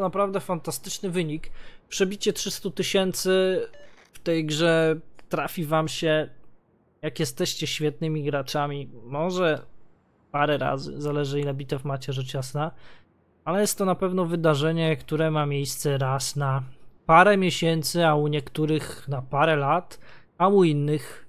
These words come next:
nigdy. E, dlatego takie wyniki powyżej trzystu tysięcy to jest co-, coś. Wyniki powyżej czterystu tysięcy to się trafiają nielicznym.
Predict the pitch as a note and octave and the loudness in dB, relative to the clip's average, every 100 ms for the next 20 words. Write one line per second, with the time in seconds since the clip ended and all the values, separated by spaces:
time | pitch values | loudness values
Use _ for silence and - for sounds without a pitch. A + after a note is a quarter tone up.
0 | - E3+ E3+ C#3+ C3+ - - - - _ | -2 2 2 0 -6 -10 -18 -20 -20 _
1 | _ _ - D#3 D3+ D#3 D#3 D#3 D3+ D#3+ | _ _ -2 0 2 0 0 0 2 4
2 | F3 E3 E3 E3 E3 D#3+ E3 - F#3 D#3+ | 4 2 4 4 4 2 -2 0 0 0
3 | E3 F3 F3 D#3 D3+ D3 D3+ - E3 - | -2 -2 -4 -2 0 0 0 -2 -4 -4
4 | C#3+ C3+ E3+ D#3+ C#3+ E3+ F3 - - E3 | -8 -4 -2 -2 0 0 0 -2 0 2
5 | D#3 - - E3+ E3+ - - - - - | 2 0 2 4 2 -2 -6 -10 -20 -20
6 | _ - D3+ E3 F#3+ - F#3+ E3+ E3+ E3+ | _ -6 0 2 2 0 -2 0 2 0
7 | D#3+ - G3 F#3+ - D3+ D3+ C3+ F3+ F#3 | -2 0 0 0 -6 -8 -4 0 0 0
8 | - D3+ - E3 E3 C3+ D3 F#3 E3+ E3 | -2 -4 -4 -2 0 0 -2 2 2 4
9 | D#3 C#3+ C#3+ D3+ F#3 A3+ A3 F#3 - D#3+ | 0 -2 -2 2 4 6 4 0 0 4
10 | F#3+ C4 E4 | 4 2 -2